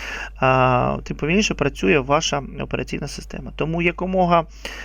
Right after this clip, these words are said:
а, менше треба, щоб було у вас фрагментованих файлів. Ну, а що для цього робити, щас розповім.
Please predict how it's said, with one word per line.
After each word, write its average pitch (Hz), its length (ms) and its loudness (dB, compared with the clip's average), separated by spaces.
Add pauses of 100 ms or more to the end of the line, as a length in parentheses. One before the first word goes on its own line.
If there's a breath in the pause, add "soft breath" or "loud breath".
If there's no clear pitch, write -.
(260 loud breath)
а, 73 760 0
менше - 500 0
треба, 143 240 -2
щоб - 180 -6
було 139 160 -2
у 131 40 -4
вас 123 140 -4
фрагментованих 131 640 -4
файлів. 262 420 4
Ну, 208 340 -2
а 156 140 4
що - 180 -2
для 139 160 0
цього 156 220 -2
робити, 196 360 0
щас - 280 -2
розповім. - 480 -8